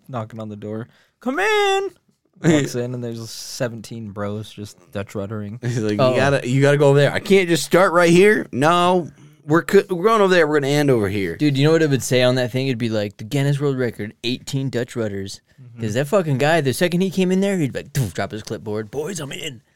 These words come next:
Speaker 3: <laughs> And he'd be
Speaker 1: Jumps
Speaker 3: fucking,
Speaker 1: in.
Speaker 3: yeah, he's like part of the line.
Speaker 2: The fucking, the
Speaker 3: Next thing you
Speaker 2: referee?
Speaker 3: know, yeah, the,
Speaker 2: Guinness
Speaker 3: the
Speaker 2: Book?
Speaker 3: guy, Guinness guy, came. He
Speaker 2: Oh my
Speaker 3: parts the
Speaker 2: God,
Speaker 3: record,
Speaker 2: dude.
Speaker 3: dude.
Speaker 2: He breaks the record.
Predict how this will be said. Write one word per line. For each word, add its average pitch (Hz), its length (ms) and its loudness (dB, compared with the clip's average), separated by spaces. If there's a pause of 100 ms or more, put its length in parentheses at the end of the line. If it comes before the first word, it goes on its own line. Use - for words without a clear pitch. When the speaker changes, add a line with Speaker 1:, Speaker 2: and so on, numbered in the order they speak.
(120)
Speaker 3:
<laughs> - 220 -10
And 311 80 0
he'd 175 140 6 (140)
be 120 60 0 (140)
Speaker 1:
Jumps 90 240 -2
Speaker 3:
fucking, 220 160 4
Speaker 1:
in. 208 80 0
Speaker 3:
yeah, 120 180 2
he's 110 180 -4
like 107 160 -6
part 113 180 -2
of 107 40 -2
the 104 80 -2
line. 101 240 -2
Speaker 2:
The 104 120 0
fucking, 101 680 -4
the 95 100 -2
Speaker 3:
Next 98 180 0
thing 110 140 -4
you - 60 2
Speaker 2:
referee? 127 120 2
Speaker 3:
know, 123 260 -2 (320)
yeah, 123 140 -6
the, 127 60 -2
Speaker 2:
Guinness 104 220 -2
Speaker 3:
the 120 80 -2
Speaker 2:
Book? 104 60 2
Speaker 3:
guy, 117 120 4
Guinness 143 420 0
guy, 98 240 -8
came. 98 480 -12
He - 60 -8
Speaker 2:
Oh 90 60 -2
my 90 40 -4
Speaker 3:
parts 107 240 -2
the - 80 -6
Speaker 2:
God, 107 80 -4
Speaker 3:
record, 117 340 -6
Speaker 2:
dude. 101 180 -10
Speaker 3:
dude. 127 60 -20 (400)
Speaker 2:
He 101 160 -10
breaks 82 380 -8
the 78 100 -10
record. 78 440 -12